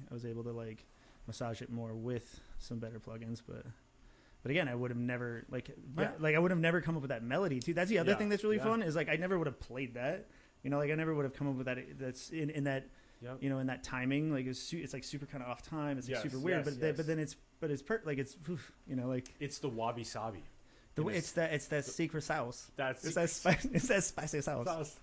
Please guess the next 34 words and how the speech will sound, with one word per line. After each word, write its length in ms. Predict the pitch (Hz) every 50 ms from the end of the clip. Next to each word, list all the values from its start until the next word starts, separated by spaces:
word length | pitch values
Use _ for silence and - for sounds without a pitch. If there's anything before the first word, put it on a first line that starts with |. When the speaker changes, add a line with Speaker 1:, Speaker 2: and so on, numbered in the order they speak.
| - -
Speaker 2:
Yeah. 140 | 156 139 127 - - - - - - - - - -
Because 300 | - 160 147 190 180 160
if, 260 | 202 - 185 180 175 - -
if, 200 | 185 160 - 160
when, 320 | 143 151 160 160 165 156
when 120 | 151 151 147
you 120 | 147 143
go 300 | 131 - 165 170 170 160
too 420 | 160 127 - - - 156 156 151
hard 500 | 147 - - 131 131 123 123 123 123 113
into 460 | 113 113 117 117 113 113 113 - 113 104
the 120 | 104 110
perfection 720 | 110 - - 110 - - 127 127 123 - - - 117 104
territory, 800 | 95 101 104 110 117 117 113 107 - - 101 92 92 92 90 90 - - - - - - - 104
um, 220 | 95 95 92 90 87 87 - -
you 160 | 101 107 107 101
actually, 760 | 98 104 107 - - - - 101 95 90 90 87 87 85 - - - - - - - - -
uh, 300 | 98 92 90 87 85 - - -
in 100 | 110 104
a 100 | 98 92
sense, 380 | - - 110 107 104 95 -
you 80 | - 98 95 95
miss 220 | 101 101 - -
out 180 | 113 107 110 110
on 140 | 104 101 98
the 80 | 98
creativity 920 | 92 - - - 113 113 107 101 98 95 95 - - 117 110 113 101 95 92
of 120 | 87 -
the 140 | 92 92 90 - 101
imperfection, 720 | 104 104 - 104 92 - - 95 87 - - - 95 87 85 85 85 90
which 160 | 90 - -
is 60 | 87
super 360 | - - - 110 113 - 92 82 90
interesting. 440 | 90 87 - 90 82 - - -